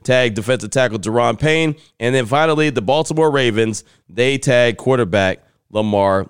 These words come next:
Jackson. R G three, R G three, who's now part of E S P N and was in the Baltimore Ravens organization at one point, worked with and was a teammate of Lamar Jackson, said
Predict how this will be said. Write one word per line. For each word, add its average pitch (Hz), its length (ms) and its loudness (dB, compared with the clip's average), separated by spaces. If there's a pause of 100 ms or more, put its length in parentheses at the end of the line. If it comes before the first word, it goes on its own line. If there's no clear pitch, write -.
(140)
Jackson. 117 540 -2
R 135 240 0
G 123 180 -2
three, 127 460 -2 (180)
R 107 100 0
G 120 120 0
three, 127 180 0
who's 123 140 0
now 120 180 2
part 123 220 0
of 107 60 -2
E 127 220 0
S 117 160 0
P 123 220 -2
N 131 140 0
and 110 100 0
was 127 300 0
in 117 200 -2
the 107 60 -4
Baltimore 117 460 0
Ravens 113 360 -2
organization 120 600 0
at 110 80 -2
one 107 180 0
point, 120 320 -2
worked 135 300 -2
with 123 260 -2
and 110 180 -2
was 104 120 -4
a 98 40 -8
teammate 139 420 0
of 104 200 0
Lamar 107 240 0
Jackson, 110 400 -4
said 117 300 -2